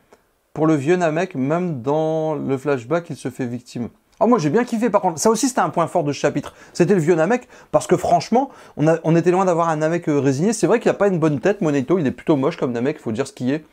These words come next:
Mais par contre, franchement, il a des cojones, parce que le mec, il va faire le vœu, après il y vient, il vient, il se prend un coup de,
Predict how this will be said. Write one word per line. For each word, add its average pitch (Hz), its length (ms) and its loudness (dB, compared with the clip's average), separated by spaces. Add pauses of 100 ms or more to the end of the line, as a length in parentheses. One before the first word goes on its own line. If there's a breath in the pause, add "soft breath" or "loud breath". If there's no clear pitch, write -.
(420 soft breath)
Mais 135 100 2
par - 220 -2
contre, 247 320 0 (260 soft breath)
franchement, 147 400 -2
il 214 60 4
a 165 60 2
des 131 120 0
cojones, 151 480 0
parce - 160 -8
que 123 380 2 (440 loud breath)
le 131 160 2
mec, 185 260 0
il 139 260 2
va 165 180 4
faire 165 180 0
le 151 140 4
vœu, 233 500 2 (260 loud breath)
après 185 240 2 (120)
il 170 80 4
y 185 120 4
vient, 190 260 2
il 165 120 2
vient, 190 160 2
il 185 60 -2
se - 60 -14
prend 170 140 0
un 151 100 0
coup 180 180 -2
de, 143 520 4